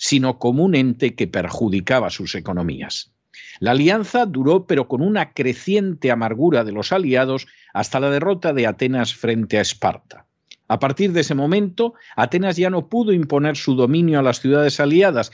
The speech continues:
y quedó de manifiesto de manera innegable una realidad. La Liga de Delos jamás había sido de manera principal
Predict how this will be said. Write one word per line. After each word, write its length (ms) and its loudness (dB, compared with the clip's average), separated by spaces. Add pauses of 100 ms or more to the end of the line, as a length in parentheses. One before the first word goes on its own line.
(180)
y 140 0
quedó 320 2
de 100 0
manifiesto 760 0
de 100 -2
manera 320 2
innegable 720 0 (100)
una 320 2
realidad. 580 -6 (560)
La 140 0
Liga 260 4
de 120 0
Delos 380 -2
jamás 520 -4
había 300 0
sido 300 -2
de 80 2
manera 420 0
principal 720 -2